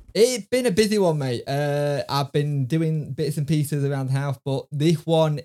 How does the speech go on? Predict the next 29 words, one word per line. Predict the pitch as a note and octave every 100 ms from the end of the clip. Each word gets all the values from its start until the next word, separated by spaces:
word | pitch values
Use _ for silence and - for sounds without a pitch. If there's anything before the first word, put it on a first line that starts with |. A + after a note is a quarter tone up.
| -
is | D3 D3 C3+
a | B2
busy | C3+ C#3+ C#3
one | C3 B2+ B2+
because | B2 A#2+ C3 B2+ A#2+ A2 G#2+
we're | A2+
getting | A2+ B2+ B2
into | B2 A#2+ B2+
the | A#2+
last | A#2 B2 A#2+ -
little | B2+ A2+
bit | G#2+ A#2+ -
of | A#2 A2+
my | G2+ A2+
little | A2 F#2+
one | A2+ A2
being | A2
at | A2
nursery. | B2 C3+ B2+ C#3 C3+ C3 - - - _ _ _
So | C3
it's | A#2+ B2+
all | C3 B2+
that | B2 -
kind | C3 B2
of | A#2+
emotional, | A#2 A#2+ A#2+ - A#2+ A#2 A#2
kind | A2+ A#2+ A2+
of, | G#2+ F#2+ _ _ _ _ _ _ _ _ _ _
tr-, | -